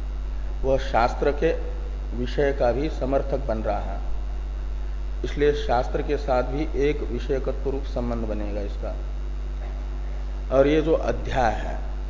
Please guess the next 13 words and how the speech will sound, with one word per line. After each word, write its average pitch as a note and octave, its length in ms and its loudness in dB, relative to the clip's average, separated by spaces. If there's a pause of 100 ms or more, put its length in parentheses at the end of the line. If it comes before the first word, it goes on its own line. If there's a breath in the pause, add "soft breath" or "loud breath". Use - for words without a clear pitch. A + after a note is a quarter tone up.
(120)
शास्त्र A#2+ 380 0
के B2 180 0
भी B2 140 -2
चार B2+ 320 2
अध्याय B2 420 -2
हैं, B2+ 300 -2
उन A#2+ 140 -2
चार B2 300 0
अध्यायों A2+ 540 -2
में A2 160 -2
से B2 200 -2 (640)
द्वितीय - 380 0
अध्याय, G2 600 -2